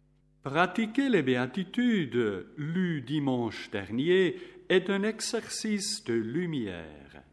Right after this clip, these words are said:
Le sel permet certes la saveur, mais surtout la durée. Il est normal qu'il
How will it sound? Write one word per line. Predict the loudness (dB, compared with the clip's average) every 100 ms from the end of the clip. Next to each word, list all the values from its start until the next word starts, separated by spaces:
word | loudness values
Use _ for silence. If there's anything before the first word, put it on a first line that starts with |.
| _ _ _ _ _ _ _
Le | 6 8
sel | 6 2 2 4 2 2
permet | 0 0 0 0 0
certes | 0 -2 -2 -2 -10 -18 _ -20 -20 _ _ _ -6
la | -2 -2
saveur, | -2 0 0 0 -4 -8 -14 -20 -20 _ _ _ _ _ _ _ _ _ _
mais | -2 4 4
surtout | 4 0 0 -4 -2 -2 -4 -10 -20 _ _ _ -6
la | -2 -2
durée. | -4 -6 -6 -6 -10 -14 -16 -20 _ _ _ _ _ _ _ _
Il | 0 4
est | 4
normal | 4 2 0 2 4 4 2
qu'il | 0 -2 2